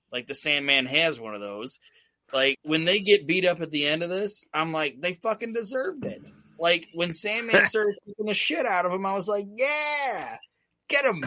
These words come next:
Speaker 2: <laughs>
Speaker 1: Tommy Cairo and
Speaker 2: Yep,
Speaker 1: Peaches
Speaker 2: I agree.
Speaker 1: in this situation are pieces of shit."
Speaker 2: Yep, I, I, I, I'm
Speaker 1: Just
Speaker 2: one,
Speaker 1: saying.
Speaker 2: I'm one hundred percent behind you, man. I mean,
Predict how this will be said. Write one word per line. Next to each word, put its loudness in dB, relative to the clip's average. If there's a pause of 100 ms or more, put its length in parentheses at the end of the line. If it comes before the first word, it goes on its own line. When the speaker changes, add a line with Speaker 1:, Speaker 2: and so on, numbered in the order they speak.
(140)
Speaker 2:
<laughs> 0
Speaker 1:
Tommy 0
Cairo 4
and 8
Speaker 2:
Yep, 12
Speaker 1:
Peaches 6
Speaker 2:
I 10
agree. 8
Speaker 1:
in 10
this -6
situation -2
are -4
pieces -8
of -10
shit." -2
Speaker 2:
Yep, 8 (180)
I, -2 (120)
I, 8 (180)
I, 8 (120)
I'm 4
Speaker 1:
Just -4
Speaker 2:
one, 8
Speaker 1:
saying. 2
Speaker 2:
I'm 4
one 2
hundred -4
percent -4
behind 2
you, -4
man. -4
I 2
mean, 2